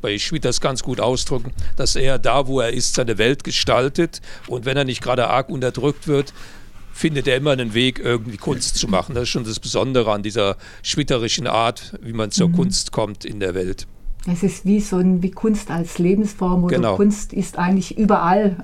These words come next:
Speaker 1: So ist
Speaker 2: zu
Speaker 1: es.
Speaker 2: finden und er, er nutzt alles, was ihm begegnet, um Kunst draus zu machen.
Speaker 1: Genau.
Speaker 2: Wie kann, wie würdest du das für die Sophie Teuber-Arp beschreiben, Isa?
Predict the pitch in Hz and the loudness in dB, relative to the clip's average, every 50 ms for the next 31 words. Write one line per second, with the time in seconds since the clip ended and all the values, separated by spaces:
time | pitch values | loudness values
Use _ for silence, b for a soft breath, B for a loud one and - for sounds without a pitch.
0 | 143 - - - - 117 117 117 113 110 226 208 - - 214 214 208 208 - 196 | -8 -8 -8 -6 -2 -2 0 -2 0 2 2 2 4 4 4 4 4 4 4 2
1 | 185 175 165 170 175 170 170 156 165 170 175 175 180 170 - 180 175 175 180 185 | 2 2 2 2 2 2 2 0 -2 0 0 0 -2 0 0 0 0 2 0 0
2 | 180 B B B B - 185 247 247 - - - - 175 180 196 202 - - 185 | -2 B B B B 2 2 2 2 0 -4 -4 -2 0 0 0 -2 0 0 0
3 | 185 185 - 196 190 175 190 180 - 175 185 185 - 202 190 180 - 180 175 180 | 0 2 4 4 4 4 4 2 2 0 2 4 4 2 2 2 0 0 2 2
4 | 180 190 185 - - - 202 202 202 - - - 170 170 175 180 175 - - - | 2 2 0 -4 0 2 2 2 2 0 -4 -4 -4 -2 -2 -2 -4 -6 -10 -12
5 | - - - 165 160 165 175 175 180 170 127 110 104 98 92 95 - - - - | -6 -2 0 0 0 0 0 0 2 2 2 2 0 -2 -4 -6 -10 -16 -20 -20
6 | - - B B B B B B B B B B B B B B B B - - | -20 -20 B B B B B B B B B B B B B B B B -14 -10
7 | 175 160 180 175 170 - 180 175 - 170 170 185 196 175 190 202 202 - 190 170 | 0 2 2 2 4 2 2 4 4 4 6 6 6 6 4 2 2 0 0 2
8 | 180 180 175 - - - - 185 185 180 185 180 170 - - 180 - - 190 190 | 2 2 0 -2 -4 0 2 2 4 4 4 2 2 2 0 -2 2 2 2 2
9 | 180 - 175 175 156 135 - 123 131 156 208 208 - - 202 - - 226 214 - | 2 2 2 2 2 2 2 2 0 0 0 -2 -4 -10 -10 -2 0 2 2 2
10 | - - 202 208 220 226 226 226 220 214 214 208 226 220 233 262 | 0 0 0 2 4 4 2 4 2 0 0 2 2 2 2 0